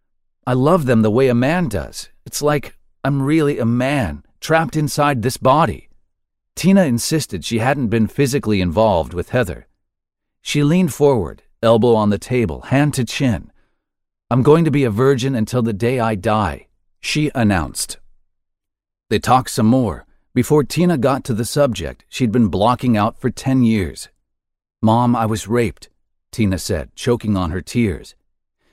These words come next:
It had happened when she was a little girl by a male relative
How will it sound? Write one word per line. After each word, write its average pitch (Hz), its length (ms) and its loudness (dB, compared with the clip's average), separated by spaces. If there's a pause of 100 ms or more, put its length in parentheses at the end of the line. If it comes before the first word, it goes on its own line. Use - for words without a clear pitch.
(140)
It 135 80 2
had 135 120 -2
happened 151 440 -2
when 127 220 0
she - 160 -6
was 117 120 -4
a 113 60 -2
little 127 280 0
girl 107 400 -4
by 101 260 -4
a 98 60 -2
male 107 360 0
relative 113 560 -4